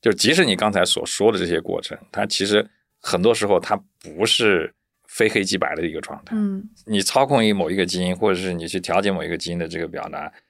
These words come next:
Speaker 1: 不是说什么时候都能得到你想要的那个东西。
Speaker 2: 它不是一个严格的 if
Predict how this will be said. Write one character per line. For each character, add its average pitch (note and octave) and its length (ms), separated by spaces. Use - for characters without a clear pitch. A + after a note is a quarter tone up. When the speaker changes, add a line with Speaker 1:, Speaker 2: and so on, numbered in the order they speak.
Speaker 1:
不 F3 180
是 B2+ 200
说 F#2+ 560
什 - 180
么 F#2 80
时 G2+ 100
候 G2 80
都 G2 140
能 F#2 140
得 E2+ 140
到 F2+ 140
你 E2 160
想 - 240
要 F2+ 180
的 D2 120
那 C#2 100
个 C2+ 80
东 - 120
西。 - 200
Speaker 2:
它 G#3 220
不 F#3+ 160
是 G3+ 180
一 F#3+ 140
个 F#3 320
严 F3+ 220
格 F#3 220
的 E3+ 100
if F#3 100